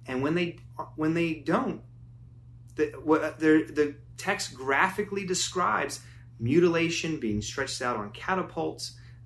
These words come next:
um, limbs going everywhere. Each one watches the other one die a gruesome death. And yet the mother is there encouraging the sons all along. This is what she says.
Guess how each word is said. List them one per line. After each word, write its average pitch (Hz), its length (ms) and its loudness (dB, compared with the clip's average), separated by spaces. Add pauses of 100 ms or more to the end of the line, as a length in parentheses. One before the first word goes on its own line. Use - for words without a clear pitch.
um, 110 420 -2
limbs 143 320 4
going 117 320 0
everywhere. 147 800 0 (600)
Each 247 300 -2
one 165 320 2
watches 156 520 -2
the 127 280 -12
other 196 280 0
one 101 420 -8
die 131 260 -4
a 123 120 -8
gruesome 113 420 -8
death. 92 260 -16 (840)
And 135 100 -10
yet 123 100 -8
the 117 40 -6
mother 175 360 2
is 123 160 0
there 107 200 -4
encouraging 156 500 -4
the 131 60 -4
sons 117 280 -6
all 127 200 0
along. 117 340 -2
This - 120 -10
is 127 80 -10
what 123 140 -6
she 117 160 -10
says. 107 460 -8